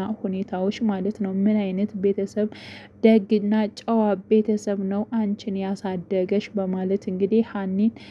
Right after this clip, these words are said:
ሀናን ደጋግማ ስትመርቃትና ስትናገራትም በስነ ምግባሯ በሁሉ ነገሯ ስትመርቃት ነበረ። እንዲሁም ደግሞ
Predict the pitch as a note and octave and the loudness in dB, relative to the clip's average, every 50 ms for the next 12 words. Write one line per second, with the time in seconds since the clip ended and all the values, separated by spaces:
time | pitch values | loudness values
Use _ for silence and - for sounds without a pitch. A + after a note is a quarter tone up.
0 | - - - - - - G3 G3 G3+ - - A3 G#3+ G3+ G3+ G#3+ A3+ A3+ G#3+ F#3+ | -20 -20 -20 -20 -8 -6 -4 -4 -4 0 0 2 4 4 6 6 6 6 4 4
1 | F3+ G#3 G#3 G#3 G3+ G#3+ G#3 G3+ F#3+ - G3 G3 G#3 A3 B3+ - - - - - | 4 4 4 4 6 4 4 4 4 2 2 2 2 0 -2 -6 -12 -8 -2 -2
2 | G#3+ G#3 G#3+ G3+ G3+ G3+ G3 F#3+ F#3+ - - - G3 G3+ - G3 G3 G3+ G3+ G#3 | 0 0 2 0 0 0 0 -2 -4 -4 -6 -6 -6 -6 -4 -4 -2 -2 -2 -2
3 | - - G#3 G3+ - - G3+ F#3+ F#3+ F#3+ F#3+ F#3 F#3+ - F#3+ F#3+ F#3+ F#3+ G3+ - | -2 -2 -4 -2 -2 -4 -4 -2 -2 -2 -4 -4 -4 -4 -4 -2 -2 -4 -2 0
4 | - A#3+ B3 - - - - - - - - G#3 G#3+ G#3+ - G#3+ G3 G3 G3 F#3+ | 0 0 0 -2 -6 -18 -20 -20 -20 -4 0 0 0 2 2 0 0 0 0 0
5 | F#3 F#3+ - G3 G3 F#3+ F#3+ G3+ G#3 G#3+ A3 G3 - A3+ A3+ A3+ - C#4 B3+ B3 | -2 -2 0 0 0 2 2 2 2 2 2 2 2 2 2 4 4 6 6 6
6 | A#3+ A#3 A3+ G#3+ G3 G3+ G3 F#3+ - G3+ G3 G3+ A#3 C4+ - - - - - - | 6 6 4 4 2 0 -2 -2 -2 0 0 2 0 0 -2 -4 -10 -16 -12 -10
7 | A3+ - G#3 G3+ G3+ G3 G3+ F#3+ F#3+ - - G3+ G3+ - G#3 F#3 F#3 F#3 - - | -6 -4 -2 -2 -2 -2 -2 -6 -6 -6 -6 -6 -6 -4 -4 -4 -6 -6 -4 -2
8 | G3 G3 G3 G#3 G#3 G#3 - - - - - - - C#4 D4 D4+ C#4+ D4+ D4+ C#4+ | 0 2 2 2 0 -2 -6 -14 -14 -14 -6 2 4 4 6 6 6 6 6 6
9 | C4+ B3 B3+ B3+ A#3 A#3+ | 6 6 6 6 6 6